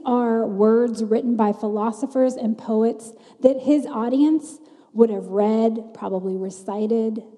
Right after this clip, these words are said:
heard aloud. And so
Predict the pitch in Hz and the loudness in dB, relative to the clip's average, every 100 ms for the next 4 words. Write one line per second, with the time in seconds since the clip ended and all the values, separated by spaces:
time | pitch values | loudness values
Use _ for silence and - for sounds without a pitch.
0 | _ - 240 240 220 196 180 208 262 285 | _ 0 2 4 2 -2 -2 0 0 0
1 | 262 - - - _ _ - 269 262 320 | -2 -12 -20 -20 _ _ -4 -2 2 2
2 | 294 294 - | 2 0 -6